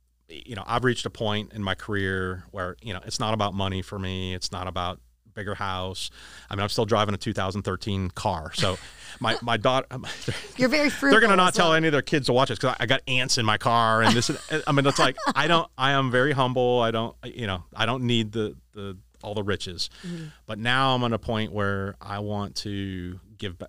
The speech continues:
Speaker 1: you know, and I've always been that way, but it's even hyper-focused now to help our kids, help our kids with covid and everything, and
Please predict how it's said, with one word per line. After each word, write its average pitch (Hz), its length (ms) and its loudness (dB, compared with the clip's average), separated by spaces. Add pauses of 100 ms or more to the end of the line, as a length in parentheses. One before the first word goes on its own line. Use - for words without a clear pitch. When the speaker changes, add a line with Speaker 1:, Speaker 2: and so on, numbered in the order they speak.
Speaker 1:
you 120 260 -10
know, 92 120 -6
and 110 140 -6
I've 110 120 0
always 98 180 0
been 87 160 -8
that 85 140 -12
way, 90 160 -12
but 92 240 -10 (840)
it's 110 260 -8
even 95 160 -6
hyper-focused 95 680 -6
now 90 200 -8
to 85 80 -10
help 104 300 -4
our 92 100 -4
kids, - 640 -10 (320)
help 98 200 -14
our 98 100 -8
kids 82 360 -16
with 85 120 -16
covid 123 420 2
and 117 120 0
everything, 110 540 0
and 85 120 -8